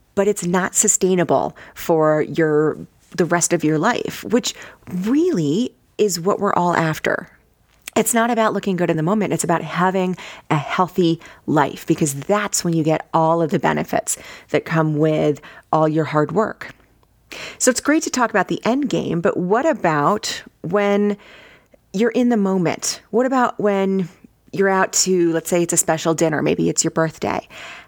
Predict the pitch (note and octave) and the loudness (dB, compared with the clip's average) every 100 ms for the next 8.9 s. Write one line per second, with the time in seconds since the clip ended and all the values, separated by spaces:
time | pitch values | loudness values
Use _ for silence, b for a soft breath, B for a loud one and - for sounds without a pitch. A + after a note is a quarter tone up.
0 | - F3+ F3 E3+ F3 E3+ G3+ G#3+ G3+ - | -4 0 2 2 2 2 0 0 0 0
1 | E3 E3 - E3 D#3+ F#3 E3+ D#3 D#2+ D#3+ | 0 0 0 0 2 2 0 -2 -4 -8
2 | _ _ _ - F#3 F3+ D4 G#3 A3 - | _ _ _ -2 2 2 0 0 -2 0
3 | A3+ - A#3+ B3 A#3 A3+ A3+ C3 C#3 C3 | -2 0 -2 0 0 0 0 0 2 2
4 | G3+ G3 F#3 F#3+ - F3+ F#3 E3+ D#3 D#3 | 0 0 0 0 0 -2 0 -2 -2 -2
5 | D#3 - B B B - F3+ F3+ G3 G#3 | -2 -4 B B B -2 0 0 2 2
6 | G#3 G3 F#3 - - - G3 F#3+ F#3+ F#3 | 2 0 -4 -4 -2 0 2 2 2 2
7 | E3 E3 D#3 C#3+ - - C#3+ - D3+ D3+ | 2 4 4 2 2 2 0 2 2 2
8 | C#3+ C#3 D3 - - D3+ D#3 D#2 - | 0 0 0 -2 0 0 2 0 -4